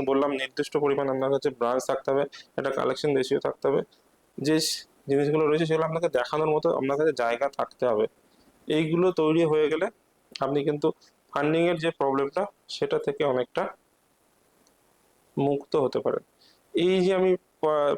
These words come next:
মোটামুটি পাঁচ ছটা পয়েন্ট আপনাকে বললাম, এই পাঁচ ছটা পয়েন্ট আপনি যদি প্রপারলি ইউজ করেন আপনার কোম্পানির জন্য ফান্ডিং, আর আপনার যদি ব্যবসা ঠিক থাকে, হান্ড্রেড পার্সেন্ট আপনি ইনভেস্টর পাবেন। হ্যাঁ, ব্যাংক লোনের ক্ষেত্রে আর একটা সমস্যা, সেখানে আমরা গ্রেডিং দেখতে চাই, একটা গ্রেডিং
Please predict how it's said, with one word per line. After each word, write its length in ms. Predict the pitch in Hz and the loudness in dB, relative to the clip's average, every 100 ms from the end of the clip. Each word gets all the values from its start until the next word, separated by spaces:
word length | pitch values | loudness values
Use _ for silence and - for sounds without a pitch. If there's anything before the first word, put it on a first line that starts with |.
| - | -2
মোটামুটি 360 | 143 151 156 156 | -2 0 0 -2
পাঁচ 140 | 147 147 | -4 -2
ছটা 200 | 160 156 | -4 -2
পয়েন্ট 380 | 151 147 151 147 | -2 0 0 0
আপনাকে 260 | 135 139 139 | -2 0 0
বললাম, 360 | 123 127 123 123 - _ _ _ - | 0 0 0 -2 -10 _ _ _ -4
এই 60 | 151 147 | -2 -2
পাঁচ 140 | 139 - | -2 -2
ছটা 280 | 165 165 160 147 | -2 0 -2 0
পয়েন্ট 260 | 139 147 139 | 0 0 0
আপনি 140 | 139 139 | 2 2
যদি 180 | 139 151 156 _ _ _ | 0 -2 -4 _ _ _
প্রপারলি 480 | 151 147 196 190 190 147 | -4 0 0 2 2 2
ইউজ 180 | 147 147 - | 0 0 -2
করেন 180 | 135 139 - | -2 -2 -2
আপনার 220 | 131 160 160 | -2 0 0
কোম্পানির 300 | 156 151 151 143 | 0 0 0 0
জন্য 140 | 139 151 - - _ - | 0 -2 -10 -20 _ -6
ফান্ডিং, 380 | 143 151 156 120 117 _ - - | -2 0 2 0 -4 _ -8 -4
আর 80 | 131 | 0
আপনার 160 | 139 143 | 0 0
যদি 100 | 151 135 | -2 0
ব্যবসা 240 | 127 - 156 | -2 -2 -4
ঠিক 120 | 143 - | -4 -4
থাকে, 200 | 131 131 123 _ - _ - | -4 -4 -6 _ -20 _ -4
হান্ড্রেড 340 | 151 170 190 - | 0 2 0 -2
পার্সেন্ট 340 | 147 143 175 160 139 | -2 -2 0 0 0
আপনি 180 | 139 170 147 | 0 -2 -2
ইনভেস্টর 380 | 143 143 - 156 - | -2 -4 -4 -8 -6
পাবেন। 200 | 117 - - - _ - | -8 -8 -14 -20 _ -8
হ্যাঁ, 140 | 139 123 | -4 -2
ব্যাংক 180 | 143 160 | 0 2
লোনের 220 | 170 175 | 2 0
ক্ষেত্রে 200 | 175 175 165 | -2 0 0
আর 60 | 147 | 0
একটা 120 | 151 160 | -2 -2
সমস্যা, 240 | 160 156 165 | 0 0 2
সেখানে 180 | 160 165 | 2 2
আমরা 140 | 170 170 135 | 0 0 0
গ্রেডিং 280 | 190 147 160 147 | 0 2 0 0
দেখতে 200 | 139 151 | 0 0
চাই, 120 | 160 160 - | 0 0 -2
একটা 140 | 131 131 120 | -2 -4 -2
গ্রেডিং 280 | 131 147 | -2 0